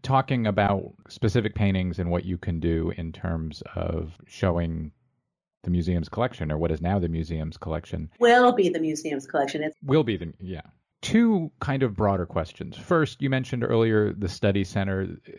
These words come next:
Speaker 1: As part of, uh, of, of, of the gift, the museum is receiving a library of twenty thousand volumes.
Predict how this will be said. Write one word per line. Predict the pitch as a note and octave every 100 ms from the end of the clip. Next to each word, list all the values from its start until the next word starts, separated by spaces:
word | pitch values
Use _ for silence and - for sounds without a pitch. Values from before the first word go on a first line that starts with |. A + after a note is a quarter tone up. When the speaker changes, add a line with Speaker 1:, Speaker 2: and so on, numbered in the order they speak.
| -
Speaker 1:
As | -
part | - A2+
of, | G#2+ G2 F2 _ _
uh, | A2
of, | G2 F#2 - E2+ C#2 E2+ - F#2
of, | - F2+ E2+
of | F#2+ E2+
the | F2+
gift, | G2 F#2 -
the |
museum | E2+ F2+ F2 F#2+ F#2
is | F2 F2+
receiving | F2 - F2 F2
a | E2+
library | E2 E2+ E2+ E2
of | E2+
twenty | - - G2 G2
thousand | - F2 E2+ F2+ F2 E2
volumes. | D#2+ D#2 D#2+ D#2+ - F#2 G2